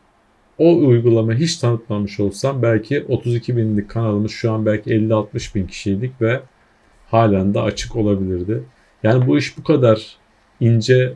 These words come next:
detaylara sahip, bu kadar çok şeye dikkat etmeniz gerekirken Drive gibi, ki tekrar söylüyorum, hiç yapmak zorunda olmadığım, tamamen sizin işinizi kolaylaştırmak için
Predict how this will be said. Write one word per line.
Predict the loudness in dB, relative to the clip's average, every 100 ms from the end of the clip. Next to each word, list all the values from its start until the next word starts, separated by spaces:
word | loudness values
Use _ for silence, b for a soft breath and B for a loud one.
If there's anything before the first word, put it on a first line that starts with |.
| 0
detaylara | 0 2 0 2 2 0
sahip, | -2 -2 -2 -4 -8
bu | -4
kadar | -2 0 -2
çok | -4 -4
şeye | -2 0
dikkat | 0 0 -2
etmeniz | 0 -2 0
gerekirken | 2 2 2 -2 -4 -6 -6 -10 B B B B _ 2
Drive | 6 6 6 4
gibi, | 2 2 0 -2 -10
ki | -16 0
tekrar | 0 0 -2 -2
söylüyorum, | 0 0 0 0 -2 -6 _ b b b b -4
hiç | -4 0
yapmak | 0 2 -2 -2
zorunda | 2 2 2 2
olmadığım, | 4 4 4 2 0 -4
tamamen | -2 0 0 0
sizin | -2 -2 -6
işinizi | -4 -2 -2 -2
kolaylaştırmak | 0 0 2 0 -2 -4 -4
için | -4